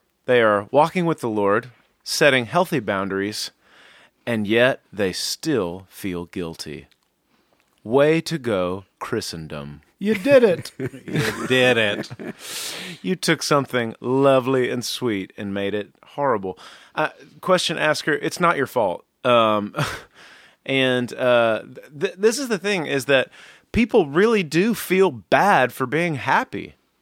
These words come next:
Speaker 1: Um, y-, you're, you're supposed to be happy about this stuff. This is not a bad thing. You're supposed to enjoy those, those feelings of, of being in love. I mean, God put all that in you. This is supposed to be fun.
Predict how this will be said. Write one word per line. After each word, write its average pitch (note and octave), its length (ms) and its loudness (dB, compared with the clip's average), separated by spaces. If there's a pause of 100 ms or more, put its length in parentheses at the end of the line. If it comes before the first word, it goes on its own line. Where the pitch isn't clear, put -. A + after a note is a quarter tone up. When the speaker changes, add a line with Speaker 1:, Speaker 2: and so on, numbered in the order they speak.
(180)
Speaker 1:
Um, A#2+ 420 2
y-, A2 100 -8
you're, F3 440 -2 (100)
you're C4+ 160 -4
supposed D4 440 -2
to D#3+ 60 -6
be G#2 180 -2
happy G2+ 340 -4
about F2+ 240 -8
this F2+ 160 -10
stuff. F2+ 260 -8
This B3 180 -8
is D#4 100 -4
not F#3+ 180 -2
a C#3 40 -4
bad C3+ 320 0
thing. F3+ 180 -4
You're D3 80 -4
supposed F#3+ 340 -4
to F3 160 -2 (400)
enjoy E3+ 520 2
those, D3 400 0
those D3 240 -2
feelings F3 500 0
of, D3 200 -4 (300)
of A#2+ 180 -4
being E3 240 0
in D3 160 -2
love. D3 260 2
I B2 60 0
mean, C#3+ 180 -4
God D3+ 360 0
put F#3+ 260 -4
all D#3+ 300 0
that D#3+ 200 -2
in F3 240 -6
you. - 360 -10
This F#3+ 180 0
is G#3+ 100 -4
supposed G3+ 440 0
to F#3+ 60 -6
be F3+ 100 0
fun. B3+ 400 -2